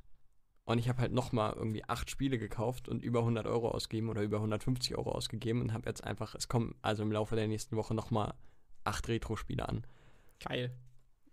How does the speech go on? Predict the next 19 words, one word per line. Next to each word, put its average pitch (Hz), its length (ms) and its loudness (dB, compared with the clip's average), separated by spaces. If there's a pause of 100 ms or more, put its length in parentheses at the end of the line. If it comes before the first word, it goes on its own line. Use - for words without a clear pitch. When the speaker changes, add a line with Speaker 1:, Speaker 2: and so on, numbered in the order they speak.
Speaker 1:
Ist - 160 -4
schon 117 220 2
geil, 87 320 -4 (420)
aber 98 300 -4 (600)
langsam 113 340 -2
wird's 113 180 0
teuer. 98 300 -4 (800)
Mein 151 180 2
Platz 165 180 2
fünf. - 320 2 (1200)
Äh, 104 380 -2 (120)
Stichwort 123 460 0
Retro-Spiele. 120 640 0 (680)
G 151 140 0
T - 160 -2
A 131 140 0
drei. 123 360 0 (920)
Das - 260 0 (100)
erste 117 720 0